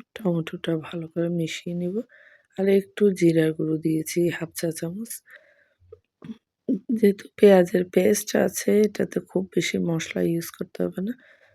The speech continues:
ভাজা মাছগুলো দিয়ে টমেটোটাকে নেড়ে চেড়ে কিছুক্ষণ মিশিয়ে নিব। তারপরে দিয়ে দিলাম এখানে পানি। এই পানিটাও অনেকখানি কিন্তু টেনে আসবে, মাছগুলো সফট হয়ে যাবে মশলার সাথে মিশে।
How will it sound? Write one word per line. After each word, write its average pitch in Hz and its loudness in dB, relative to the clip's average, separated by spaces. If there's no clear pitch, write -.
ভাজা 175 2
মাছগুলো 175 2
দিয়ে 175 2
টমেটোটাকে 165 -2
নেড়ে 156 -2
চেড়ে - -4
কিছুক্ষণ 170 -10
মিশিয়ে 165 -4
নিব। 175 -4
তারপরে 160 2
দিয়ে 156 -2
দিলাম 160 -4
এখানে 156 -4
পানি। 160 -8
এই 208 8
পানিটাও 185 2
অনেকখানি 170 -2
কিন্তু 165 -4
টেনে 151 -4
আসবে, 156 -6
মাছগুলো 165 -4
সফট 165 0
হয়ে 170 -2
যাবে 165 -6
মশলার 160 -6
সাথে 165 -10
মিশে। 160 -8